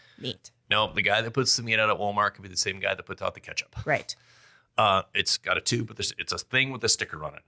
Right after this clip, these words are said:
Speaker 1: Yep.
Speaker 2: right? It's a skew. And so Walmart said, listen, they would typically buy from the big four or buy and pay somebody to do it, or they've got some of their own further processing plants to, to do, or case ready plants. And so they said, listen,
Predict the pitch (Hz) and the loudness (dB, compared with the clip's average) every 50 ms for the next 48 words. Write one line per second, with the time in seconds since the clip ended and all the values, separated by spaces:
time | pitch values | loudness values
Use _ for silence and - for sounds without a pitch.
0 | - - - - - - - 175 160 - 101 110 - - - 107 - - - 107 | -20 -20 -20 -16 -10 -4 0 2 2 4 2 2 0 0 2 2 2 4 2 0
1 | 82 73 _ _ _ _ _ - - - - - - _ _ _ - - 107 101 | 0 0 _ _ _ _ _ -20 -20 -20 -20 -20 -20 _ _ _ -2 0 2 4
2 | 104 - 143 131 123 123 120 117 113 113 - - - 123 120 131 143 151 165 160 | 4 4 6 6 6 6 6 6 4 2 0 -4 -6 -2 2 4 6 6 6 4
3 | 147 139 131 123 117 117 113 - _ _ _ - - - 120 113 110 107 95 113 | 4 4 6 6 6 6 4 2 _ _ _ 2 2 4 4 4 4 2 2 2
4 | 117 113 - - 95 90 92 90 - - - _ _ _ _ _ - - 110 123 | 2 4 4 2 0 -2 -8 -12 -14 -18 -20 _ _ _ _ _ -4 0 2 2
5 | 135 135 131 - 135 117 - 113 107 90 101 101 101 - - 104 95 - 98 92 | 2 2 2 2 0 0 2 0 0 2 4 4 4 2 0 -4 -4 -4 -4 -6
6 | 92 - - 92 90 90 90 90 90 - - 95 92 90 95 98 104 98 87 - | -6 -10 -8 -6 -2 0 0 0 -2 -4 -4 -6 -6 -4 -2 0 0 2 0 0
7 | 92 95 92 - 107 101 101 - - 101 98 95 92 92 95 87 - _ _ _ | -2 -4 -4 -2 0 0 2 2 0 0 -2 -6 -8 -8 -8 -8 -8 _ _ _
8 | _ - - 95 90 90 87 90 92 90 95 95 - 104 104 101 - - 104 98 | _ -4 -2 0 0 0 0 0 -2 -2 -2 0 0 2 2 2 2 0 0 -4
9 | 92 92 92 92 92 90 85 - 90 87 85 - - 90 87 - - 87 - - | -6 -6 -4 -6 -6 -8 -8 -8 -8 -8 -6 -4 -2 0 2 2 0 0 -2 -4
10 | 85 - - 85 85 85 85 - - - - 95 - 85 - - - - 87 80 | -4 -6 -12 -12 -12 -8 -2 -2 -2 0 0 -2 -4 -4 -6 -6 -4 -4 -4 -6
11 | - _ _ _ _ _ _ - - 90 - - - 92 - - 95 85 - - | -10 _ _ _ _ _ _ -4 -4 -4 -2 0 0 0 0 0 -2 -2 -2 -4
12 | 87 87 - - - 90 82 78 - - - _ _ - - - - - - - | -4 -8 -12 -14 -12 -14 -12 -10 -10 -10 -10 _ _ -20 -20 -20 -20 -20 -20 -20
13 | - - - - - - 101 - - 127 135 143 143 - - 143 135 123 113 120 | -20 -20 -20 -12 -4 -2 0 2 4 4 4 6 6 6 6 6 6 4 4 4
14 | 117 110 - - 90 85 87 - | 4 4 4 2 0 -6 -10 -16